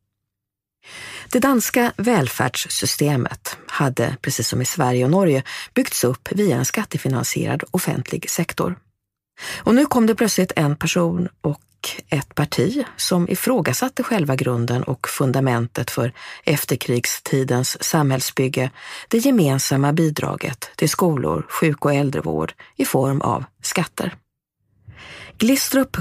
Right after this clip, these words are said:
kom inte bara med helt nya politiska krav, han framförde dem också på ett helt nytt sätt. Den lite rundlagde, jovialiske advokaten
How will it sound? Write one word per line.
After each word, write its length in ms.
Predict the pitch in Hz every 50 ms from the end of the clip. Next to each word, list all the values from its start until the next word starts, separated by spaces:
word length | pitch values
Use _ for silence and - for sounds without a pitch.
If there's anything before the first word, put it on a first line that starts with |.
| -
kom 280 | - - 175 165 160 -
inte 220 | - 156 151 -
bara 240 | 139 147 147 139 127
med 120 | 131 139 143
helt 400 | 139 123 120 123 - - - -
nya 340 | 156 151 143 123 - 123
politiska 760 | - - - 147 131 127 131 - - - 131 - - - - 120
krav, 400 | - - - 180 190 196 196 - - - - - - - -
han 220 | - 170 165 160
framförde 800 | - - - 240 226 190 143 139 131 - - 220 240 269 254 254
dem 160 | 240 233 196 -
också 460 | - 190 - - - - - 117 120
på 240 | - - - 117 117
ett 200 | 131 - - -
helt 400 | - - 220 190 - - - -
nytt 300 | - 135 131 - - - -
sätt. 420 | - - - - _ - - - - _ _ _ _ _ _ _ _ _ _ - - - - - - - - - -
Den 220 | - 226 240 240 214
lite 360 | 196 196 185 185 165 101 139
rundlagde, 840 | 170 190 180 160 147 143 - - 147 147 139 135 131 131 165 175 190 - - -
jovialiske 840 | 160 147 135 143 131 131 120 117 120 147 156 - - - 180 165 - - -
advokaten 760 | - 135 135 135 - - 117 110 113 - - 208 196 196 -